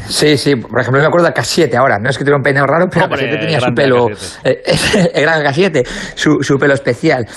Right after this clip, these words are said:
Speaker 1: Y luego ya empiezas a ver ya los jóvenes, sobre todo, ¿no? Cuando vienen ya con los peinados, con los tatuajes. Pero sí, sí, yo, yo he tenido que esperar para, para salir a jugar un partido,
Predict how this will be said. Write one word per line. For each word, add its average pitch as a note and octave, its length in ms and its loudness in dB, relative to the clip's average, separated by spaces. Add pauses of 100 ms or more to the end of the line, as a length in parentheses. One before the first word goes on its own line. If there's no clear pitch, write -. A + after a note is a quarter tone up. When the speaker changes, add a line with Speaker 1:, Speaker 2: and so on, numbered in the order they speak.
(160)
Speaker 1:
Y B2+ 100 2
luego C#3 240 4
ya F3 120 4
empiezas B2+ 340 0
a A#2 80 2
ver A#2 160 2
ya A2+ 340 2
los A2+ 220 0
jóvenes, B2 300 0
sobre A2+ 140 2
todo, A#2 180 0
¿no? A#2+ 120 -2
Cuando G#2 220 -2
vienen A2+ 240 2
ya A#2+ 120 2
con A2 120 -2
los G#2+ 80 -2
peinados, B2 540 0 (640)
con A#2+ 120 2
los A#2+ 120 2
tatuajes. A#2 480 0
Pero G2 160 -2
sí, A#2+ 220 -2
sí, A2 180 -2
yo, D3 260 4
yo C#3 140 0
he - 20 -2
tenido F3+ 220 0
que E3 80 0
esperar B2 340 0
para, A#2 320 0
para A#2 160 0
salir B2+ 220 2
a F3+ 40 0
jugar D#3+ 280 2
un E3+ 80 -4
partido, D3 380 2